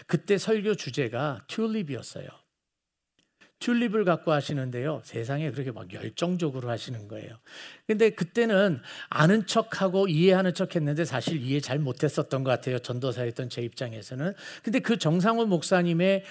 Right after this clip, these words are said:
그 표정을 저는 아직도 잊지를 못해요. 체격도 굉-, 굉장히 좋으신 분이셨거든요. 근데 이 제한 속죄를 하시던 날이었는데요. 아, 막 열변을 토하시고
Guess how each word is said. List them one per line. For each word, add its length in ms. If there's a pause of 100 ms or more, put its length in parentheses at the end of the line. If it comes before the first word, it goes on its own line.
(220)
그 260
표정을 640
저는 280
아직도 440
잊지를 460
못해요. 520 (360)
체격도 420
굉-, 340
굉장히 320
좋으신 440
분이셨거든요. 800 (280)
근데 120
이 80
제한 360
속죄를 500
하시던 480
날이었는데요. 840
아, 60 (360)
막 200
열변을 800
토하시고 420